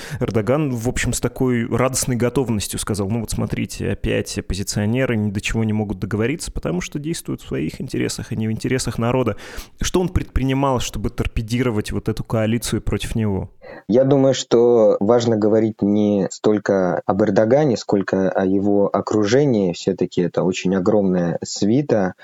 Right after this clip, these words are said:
Speaker 2: это очень много политиков, советников и, в конце концов, средств массовой информации. Порядка девяносто процентов из них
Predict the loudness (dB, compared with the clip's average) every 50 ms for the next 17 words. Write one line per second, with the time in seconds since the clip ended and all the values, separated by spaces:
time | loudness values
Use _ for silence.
0 | -20 _ _ _ -4 -4 -4 -2 -2 0 0 2 0 0 0 0 0 0 -2 -2
1 | -2 -2 -2 -2 -2 -2 0 2 2 2 2 2 0 0 0 0 0 -2 -2 -4
2 | -2 -2 0 0 0 0 0 -2 -2 -2 -2 -2 -2 -4 -8 -6 -4 -2 0 2
3 | 2 2 2 0 -2 -2 0 0 -2 -2 -2 -2 -2 -2 -2 0 -2 -2 0 0
4 | -2 -2 0 -2 -4 -2 0 -2 -2 -2 -4 -8 -6 -2 0 0 0 0 -2 -2
5 | 0 0 -2 -2 -4 -2 -2 -2 0 0 0 0 2 2 2 0 0 -2 0 0
6 | 0 2 0 -2 -6 _ _ _ 0 2 2 2 2 2 0 -2 -2 0 0 0
7 | 2 2 2 2 0 0 -2 -4 -2 -2 -2 -2 -2 0 0 0 0 0 0 0
8 | 0 0 0 -2 -4 -2 -2 -2 -2 0 0 0 0 0 -2 -4